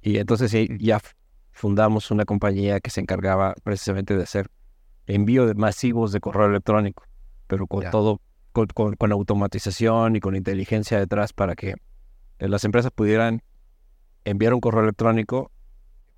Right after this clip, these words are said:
Speaker 1: poner una encuesta dentro del correo electrónico, saber si abrieron el correo electrónico sus usuarios, que le contestaran ciertas cosas y que pudiera tener los datos del otro lado, este,
Speaker 2: Pero
Speaker 1: sí.
Speaker 2: Tralix es una empresa que fundaron después de cie.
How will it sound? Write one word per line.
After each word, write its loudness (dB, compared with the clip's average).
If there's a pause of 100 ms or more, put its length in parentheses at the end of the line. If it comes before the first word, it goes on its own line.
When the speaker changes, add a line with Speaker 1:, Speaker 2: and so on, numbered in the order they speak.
Speaker 1:
poner 4
una 4
encuesta 0
dentro 0
del -4
correo -4
electrónico, 0
saber 0
si -2
abrieron 0 (340)
el -2
correo 2
electrónico 2
sus -6
usuarios, 2
que -2
le -4
contestaran 0
ciertas -4
cosas -2 (320)
y -8
que -4
pudiera 4
tener 0
los 2
datos 0
del 0
otro 0
lado, 2
este, -10 (480)
Speaker 2:
Pero 0
Speaker 1:
sí. -6
Speaker 2:
Tralix 0
es -2
una 0
empresa 0
que -6
fundaron -2
después -4
de -2
cie. -2